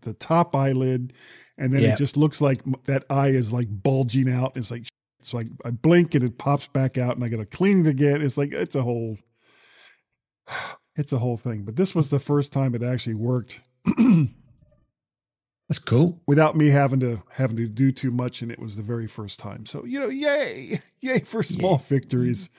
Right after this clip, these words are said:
Speaker 2: Yeah.
Speaker 1: I'll take that. And oh my God, f-, insurance in this country sucks.
Speaker 2: Yep.
Speaker 1: I got a call from, um, the, the company that supplies my meds.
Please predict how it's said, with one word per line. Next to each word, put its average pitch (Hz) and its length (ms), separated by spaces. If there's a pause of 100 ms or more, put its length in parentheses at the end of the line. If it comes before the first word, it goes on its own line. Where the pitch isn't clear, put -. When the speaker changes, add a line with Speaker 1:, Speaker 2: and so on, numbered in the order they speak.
(500)
Speaker 2:
Yeah. 147 320
Speaker 1:
I'll 156 120
take 123 340
that. 110 180 (500)
And 139 240
oh 190 160
my 214 220
God, 214 380
f-, - 40 (340)
insurance 214 560
in 190 60
this 190 140
country 185 420
sucks. - 960 (320)
Speaker 2:
Yep. 127 340 (280)
Speaker 1:
I 196 60
got 277 140
a 233 40
call 143 640 (1500)
from, 156 840 (480)
um, 139 440
the, 131 280
the 135 80
company 180 400
that 143 160
supplies 139 560
my 123 160
meds. 110 560